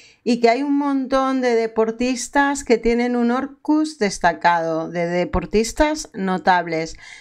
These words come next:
También Venus-Plutón es un aspecto de económico, de hacer mucho dinero, y lo tienen también muchos deportistas de estos superfamosos que ganan un montón de dinero.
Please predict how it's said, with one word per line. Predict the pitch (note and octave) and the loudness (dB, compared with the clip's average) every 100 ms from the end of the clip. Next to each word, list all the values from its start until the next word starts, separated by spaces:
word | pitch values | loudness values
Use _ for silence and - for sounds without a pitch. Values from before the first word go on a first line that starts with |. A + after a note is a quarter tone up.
| - | -4
También | - G3 A#3 B3+ | 0 2 2 0
Venus-Plutón | B3 B3+ B3+ B3 - A3 A3 A3 A3 A#3 D4 F#4 - | 0 0 -2 -4 -2 0 2 2 2 2 -2 -4 -4
es | G#3 G#3 | -4 -2
un | A3 | 0
aspecto | G#3 G#3+ - G#3 G#3 - A3 A3 | 0 -2 -2 -2 -4 0 0 0
de | F#3 F#3 F3+ E3+ D3 | -4 -4 -2 -4 -6
económico, | F3+ F3 F#3+ B3 C#4 C#4+ | -6 -2 0 0 0 0
de | C4 | 0
hacer | B3+ A#3 | -2 -2
mucho | A#3 A#3+ | -2 0
dinero, | A3+ A3 A#3+ B3+ B3+ B3+ - _ _ _ _ _ _ - | 0 2 -2 0 -2 -2 -8 _ _ _ _ _ _ -2
y | B3 A#3+ A#3+ B3 | 2 2 2 0
lo | A3+ G#3+ | 0 0
tienen | G#3+ A3 G#3+ | 2 0 0
también | G3+ G3+ G#3 | -2 0 0
muchos | A3 C4+ C4+ B3+ | 2 0 -2 0
deportistas | A3+ A#3 F#3+ - A#3 A#3 A3+ | 0 0 -4 -2 -2 0 -2
de | G3 | -2
estos | G#3 A3+ A3+ | -2 -2 0
superfamosos | A3+ F3 F3 F3 F3 G3+ - A#3 A#3+ | -2 -4 -2 0 0 -2 0 0 -2
que | A#3 A3 G3 G#3+ | -4 -4 0 0
ganan | G#3 G3+ G3+ F#3+ | 0 0 -2 -2
un | F#3 | -4
montón | F3 F3+ A3+ A#3+ - | -4 0 -2 -2 -8
de | D#3+ D3 | -4 -2
dinero. | C#3 B2+ D#2+ C2 | -2 -4 -8 -10